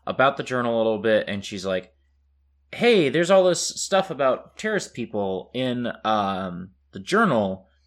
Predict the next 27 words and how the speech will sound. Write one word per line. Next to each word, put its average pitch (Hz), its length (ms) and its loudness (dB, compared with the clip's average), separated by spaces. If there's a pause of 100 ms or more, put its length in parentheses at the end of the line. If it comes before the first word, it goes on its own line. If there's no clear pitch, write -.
Can 113 100 -8
you 107 120 -4
tell 233 220 4
me 165 120 0
a 120 60 0
little 101 160 0
bit 95 120 -4
about 90 300 -4
that?" 82 300 -4
And 101 160 -6
she 95 500 -8 (560)
kind 147 200 4
of - 160 -2
pries 143 520 8
and 107 220 -4
gets, 110 340 -2 (100)
um, 87 640 -4 (540)
you 117 140 -6
know, 87 240 -8 (1120)
also 160 360 4
asks 139 420 4
about, 120 300 4
like, 113 280 0 (540)
"Hey, 113 640 -2
you 175 300 -4
saved 196 460 -2
me. 92 440 -4